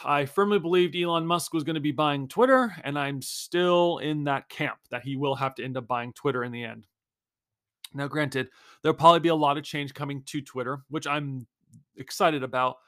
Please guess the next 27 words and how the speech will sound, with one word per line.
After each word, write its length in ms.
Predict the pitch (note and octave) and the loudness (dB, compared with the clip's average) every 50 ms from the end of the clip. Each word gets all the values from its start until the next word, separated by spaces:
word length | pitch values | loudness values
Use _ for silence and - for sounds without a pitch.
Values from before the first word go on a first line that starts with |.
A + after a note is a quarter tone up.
| _ _ _ _ _ _ _ | _ _ _ _ _ _ _
But 100 | F#3+ F#3+ | -2 0
I'm 100 | G3 A#3+ | 2 2
also 240 | D4 D4 - D#4+ D4+ | 0 2 2 0 2
wondering, 400 | B3 B3+ B3 A#3 A#3 A3+ G#3 F#3+ | 2 2 0 0 -2 -4 -4 -6
too, 300 | - - G#3+ F#3+ D#3+ C#3 | -6 -2 0 0 0 0
'cause 160 | E3 E3 D3+ | -2 -6 -4
we 100 | F#3+ F#3 | -4 -4
had 160 | G3 G3+ - | -4 -4 -4
talked 240 | - G#3 A3+ A3 - | -4 -4 -4 -4 -4
about 220 | F#3+ G3 F#3+ F#3 | -4 -4 -4 -2
this 180 | - F3 E3 - | -4 -4 -4 -6
in 80 | D#3+ | -6
yesterday's 360 | D#3+ E3 D3+ - - C#3+ C3 - | -6 -8 -8 -6 -6 -6 -6 -6
podcast, 600 | - E3 E3 D3+ C3 - C3+ A#2+ C3 C#3 - - | -4 -2 -2 -2 -2 -4 -4 -6 -4 -6 -6 -8
and 60 | C#3 | -6
I 60 | B2+ | -6
advised 380 | B2 A#2+ A#2+ A2+ B2 A#2+ A#2 A2+ | -4 -6 -6 -4 -6 -6 -6 -6
listening 360 | B2+ B2 - - B2 A#2+ A#2+ - | -8 -10 -10 -12 -14 -14 -14 -10
to 120 | - C3 | -8 -8
a 20 | |
little 200 | A#2+ A#2 A#2+ A#2 | -6 -6 -6 -8
bit 140 | G#2+ A#2+ A2 | -8 -8 -8
more 280 | A#2+ B2+ B2+ C3 B2+ B2 | -6 -2 0 0 0 0
about 240 | A#2 A#2+ A#2 A#2 - | -2 -4 -6 -6 -6
the 80 | - | -4
allegations 600 | B2 B2+ B2 B2 A#2 C#3+ C#3+ C3+ C3+ - C3 A#2 - | -4 -2 -2 -2 -2 -4 -4 -4 -4 -8 -12 -12 -10
that 180 | A#2+ A2+ A#2 | -10 -12 -12